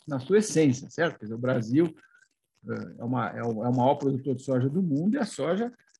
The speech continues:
é destinada à exportação, assim como é o algodão, né? Assim como é cada vez mais o milho também, agora vem, já vem crescendo e outros produtos, né? Então,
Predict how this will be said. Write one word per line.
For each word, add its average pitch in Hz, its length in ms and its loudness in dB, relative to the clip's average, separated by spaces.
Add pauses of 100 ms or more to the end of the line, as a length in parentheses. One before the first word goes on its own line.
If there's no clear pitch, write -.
(120)
é 131 120 0
destinada 139 600 -4
à - 40 -2
exportação, 139 760 -6
assim 123 200 -6
como - 220 -4
é 175 40 -4
o - 20 -4
algodão, 139 500 2 (200)
né? 131 200 -2 (520)
Assim 120 300 -6
como 160 400 -4
é 135 480 0
cada 135 260 -2
vez 135 160 0
mais 139 240 4
o 165 60 2
milho 143 320 4
também, 107 340 0
agora 110 280 -6
vem, 107 260 -6 (280)
já 110 100 -2
vem 117 140 0
crescendo 110 560 0
e 120 80 0
outros 127 220 -4
produtos, 123 580 -4
né? 143 160 -2 (920)
Então, 131 340 -4